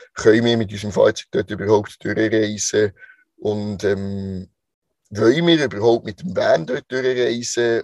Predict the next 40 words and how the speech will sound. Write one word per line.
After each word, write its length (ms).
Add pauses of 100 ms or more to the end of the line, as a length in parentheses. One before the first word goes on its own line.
Oder 300
wollen 200
wir, 360
wir 80
können 180
auch 100
mit 120
dem 80
Rucksack 560
einen 100
kurzen 340
Moment 440
reisen? 520 (840)
Ähm, 320
wir 120
müssen 260
uns 120
noch 280
so 120
ein 60
bisschen 40
einen 160
Plan 380
machen, 340
wo 140
das 160
wir 80
dann 120
genau 360
her 300
wollen. 220
Aber 220
es 380
wird 260
höchstwahrscheinlich 500
eines 200
von 160
diesen 200
zwei 240
Sachen 480